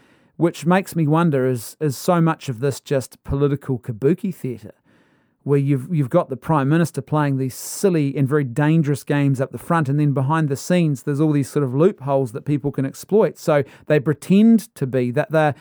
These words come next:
they are paper tyrants. And, and in some ways there's actually a lot more danger with a paper tyrant, and, and that, that, that this, because it creates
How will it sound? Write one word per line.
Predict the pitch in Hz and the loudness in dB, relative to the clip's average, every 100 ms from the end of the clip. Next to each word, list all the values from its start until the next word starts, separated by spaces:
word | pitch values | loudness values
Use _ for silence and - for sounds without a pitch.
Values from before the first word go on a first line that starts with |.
| - _ | -12 _
they | 147 151 | 0 2
are | 147 | 2
paper | - 190 196 156 | 0 2 2 2
tyrants. | - 180 226 107 73 - - - _ _ _ _ _ | 0 2 2 0 -4 -16 -20 -20 _ _ _ _ _
And, | 160 180 | -2 2
and | 180 | 4
in | |
some | 175 214 233 | 4 4 4
ways | 254 190 | 4 2
there's | 180 | 0
actually | 185 - | 0 2
a | 175 | 2
lot | 175 | 4
more | 175 175 | 2 0
danger | 147 180 240 196 | 2 4 4 4
with | 151 | 0
a | 135 | -2
paper | - 139 135 | -2 -2 -2
tyrant, | 120 131 127 95 90 - _ _ _ _ _ _ | -4 -2 -2 -4 -10 -20 _ _ _ _ _ _
and, | - 156 165 | 0 2 2
and | 175 165 | 4 4
that, | 160 - | 4 0
that, | 160 170 - _ _ _ _ | -2 -2 -4 _ _ _ _
that | 151 165 151 | 0 0 2
this, | 160 - | -2 -2
because | 147 160 170 | -4 0 2
it | 196 | 0
creates | - 185 180 170 | 2 4 4 2